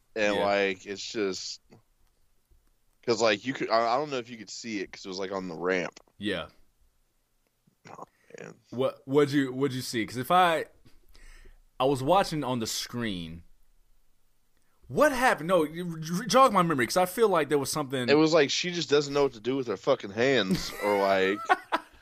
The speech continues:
Speaker 2: <laughs> Like, she's just taking, she's taking pictures the whole time, don't know what to do with her hands and
Speaker 1: Yeah.
Speaker 2: shit. That's
Speaker 1: Yeah.
Speaker 2: funny. That is funny. Um,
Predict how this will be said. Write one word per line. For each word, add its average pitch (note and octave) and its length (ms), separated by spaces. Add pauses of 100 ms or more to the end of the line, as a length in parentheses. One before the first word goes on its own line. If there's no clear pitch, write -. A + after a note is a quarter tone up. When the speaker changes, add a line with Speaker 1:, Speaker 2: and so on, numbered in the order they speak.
(960)
Speaker 2:
<laughs> - 380
Like, B2 180
she's C#3+ 180
just C3 160
taking, C3+ 240
she's B2+ 200
taking A#2+ 200
pictures C3 340
the B2 80
whole B2 140
time, C3 300
don't A2+ 140
know G#2+ 60
what G#2+ 100
to G#2 120
do F#2+ 60
with G2 60
her G#2 60
hands G#2+ 120
and D3 40
Speaker 1:
Yeah. D3+ 520
Speaker 2:
shit. G#2 80 (140)
That's G2 340
Speaker 1:
Yeah. D#3 440
Speaker 2:
funny. G2+ 80 (580)
That G2 240
is G2+ 140
funny. F2+ 360 (540)
Um, G#2+ 520